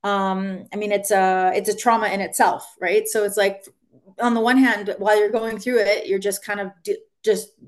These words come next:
going on the adrenaline of just getting through it, and that you have to do it because, uh, you just need to get out of this. And I had, you know, my daughters were ten and eight at the time. And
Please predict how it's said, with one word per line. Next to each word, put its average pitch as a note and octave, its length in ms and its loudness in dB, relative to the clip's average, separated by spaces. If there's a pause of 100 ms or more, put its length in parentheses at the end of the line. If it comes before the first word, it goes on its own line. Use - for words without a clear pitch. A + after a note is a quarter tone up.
(140)
going A3 300 2
on G#3 160 -4
the G3+ 60 0
adrenaline G#3 540 0
of F#3 120 -8
just - 320 -8
getting G#3 240 2
through G3+ 220 0
it, D4+ 200 2
and G3+ 140 -6
that G3 80 -10
you G3+ 100 2
have G3+ 160 2
to G#3 80 -8
do F#3+ 140 2
it A#3+ 120 4
because, G3 440 -4 (520)
uh, G3 560 2
you G3+ 220 -4
just G3 180 -4
need G#3 220 -8
to G#3 80 -4
get G3 180 0
out F#3+ 160 0
of G3+ 120 0
this. B3 200 0
And F#3+ 240 -4
I F#3+ 80 -6
had, F#3+ 320 -6
you F#3+ 120 -8
know, E3+ 140 -16 (100)
my F#3+ 220 -6 (120)
daughters F#3+ 400 0
were F#3 320 -4 (380)
ten G3+ 300 -2
and F#3+ 280 -6
eight F#3+ 220 -2
at F#3 120 -6
the F#3+ 80 -12
time. G#3 360 -4
And F#3+ 200 -10